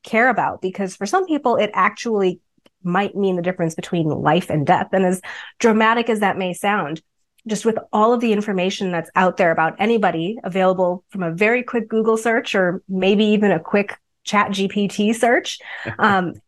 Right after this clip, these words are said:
Speaker 1: it's b-, incredibly important to understand there's a lot of information out there about us. And so as organizations, if we can act in ways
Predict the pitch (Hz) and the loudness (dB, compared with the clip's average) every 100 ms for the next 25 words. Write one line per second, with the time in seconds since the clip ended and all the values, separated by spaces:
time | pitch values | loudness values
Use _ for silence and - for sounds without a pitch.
0 | - 220 254 - - 208 - 240 247 247 | -2 2 2 -2 -6 -2 2 2 2 -2
1 | 285 285 214 208 - 226 190 190 185 - | 0 0 0 0 -2 0 0 0 -2 0
2 | 202 196 196 247 220 208 226 233 226 208 | 2 2 2 0 2 2 0 0 0 0
3 | 180 190 202 - 180 175 175 160 147 190 | -2 -2 -2 0 0 2 2 2 2 2
4 | 113 190 - 180 - 180 175 - - 185 | 2 -2 -4 -4 0 0 0 -2 -2 0
5 | 202 208 208 208 151 165 180 170 160 190 | 0 0 0 -2 -2 -2 -4 -4 -4 -2
6 | 185 190 - 196 220 - 214 185 175 165 | -2 -2 0 2 0 -2 -2 2 2 0
7 | 175 | -2